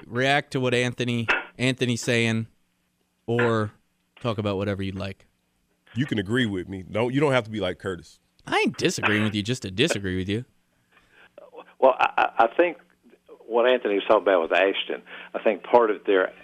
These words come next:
Speaker 3: uh, Anthony, is that Ashton, I think the fatigue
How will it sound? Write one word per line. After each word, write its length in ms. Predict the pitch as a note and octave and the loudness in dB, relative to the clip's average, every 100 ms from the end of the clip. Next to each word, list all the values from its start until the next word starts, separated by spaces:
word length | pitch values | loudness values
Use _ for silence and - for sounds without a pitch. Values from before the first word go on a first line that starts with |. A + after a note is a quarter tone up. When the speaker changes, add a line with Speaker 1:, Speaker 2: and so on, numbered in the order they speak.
| - | -6
Speaker 3:
uh, 320 | F#2 E2+ D2+ - - - _ _ - | -2 0 -2 -4 -12 -20 _ _ -2
Anthony, 320 | G#2 F#2 F#2+ F2+ | -2 2 6 6
is 280 | - - - | 4 0 0
that 100 | E2+ | 0
Ashton, 600 | C#2 G#2 G2 G2+ F2+ F2 - - - | 4 4 4 0 -2 -6 -14 -16 -4
I 60 | G2+ | 0
think 180 | G#2 - | 2 2
the 80 | - | -2
fatigue 720 | D#2+ - B2 A2+ G#2+ E2+ | -2 0 6 8 8 4